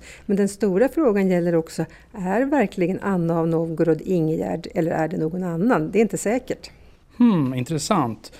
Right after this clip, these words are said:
Speaker 2: Eh, välkommen till Västergötlands historiepodd, Elisabeth Löfstrand. Du får förklara lite vem du är.
Speaker 1: Ja, jag är docent vid Stockholms universitet. Jag arbetar vid slaviska avdelningen där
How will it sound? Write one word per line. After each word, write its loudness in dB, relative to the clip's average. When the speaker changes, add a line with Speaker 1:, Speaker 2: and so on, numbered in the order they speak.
Speaker 2:
Eh, -2
välkommen 4
till 4
Västergötlands 0
historiepodd, -2
Elisabeth -2
Löfstrand. 0
Du 0
får -2
förklara 4
lite 2
vem 2
du 2
är. -2
Speaker 1:
Ja, 0
jag 0
är 2
docent -6
vid -4
Stockholms -8
universitet. -6
Jag -2
arbetar -4
vid -6
slaviska -4
avdelningen 0
där 0